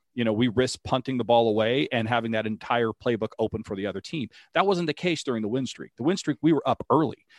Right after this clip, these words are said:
In some cases, we're up in the first minute of the game. So it didn't really matter if we punt the ball away, we're playing with house money. That didn't happen in this game.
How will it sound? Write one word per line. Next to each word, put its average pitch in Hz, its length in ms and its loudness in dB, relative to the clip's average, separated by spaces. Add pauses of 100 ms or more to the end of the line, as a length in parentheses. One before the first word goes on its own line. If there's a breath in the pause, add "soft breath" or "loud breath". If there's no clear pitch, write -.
(100)
In 147 60 -6
some 233 140 4
cases, 135 300 0
we're 165 160 0
up 160 120 0
in 143 60 -6
the 120 80 -6
first - 340 -6
minute 131 280 0
of 107 60 0
the 98 60 -4
game. 113 440 -4 (260 loud breath)
So 139 240 6
it 135 180 0
didn't 175 220 -6
really 151 160 2
matter 135 260 2
if 113 100 -2
we 127 80 0
punt 143 200 -2
the 123 60 -8
ball 135 240 4
away, 113 160 4
we're 117 160 -2
playing 135 240 -4
with 107 100 -6
house 110 260 -6
money. 113 340 -6
That 156 140 0
didn't 180 180 -4
happen 135 300 -4
in 92 60 -12
this 80 140 -14
game. - 240 -14